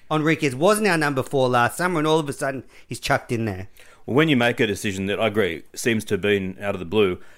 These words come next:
Speaker 2: and it doesn't come off, you've got to wear this sort of criticism. Um, and so it didn't come off. Uh, I can see why they did it. I think that I,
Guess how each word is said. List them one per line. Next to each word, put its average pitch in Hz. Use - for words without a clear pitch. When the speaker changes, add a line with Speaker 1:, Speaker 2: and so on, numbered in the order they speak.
Speaker 2:
and 104
it 101
doesn't 113
come 98
off, 85
you've 107
got 120
to 110
wear 95
this -
sort 95
of -
criticism. 90
Um, 85
and 98
so 98
it 107
didn't 147
come 90
off. 101
Uh, 92
I 175
can 226
see 262
why 117
they 92
did 113
it. 151
I 127
think 117
that 110
I, 120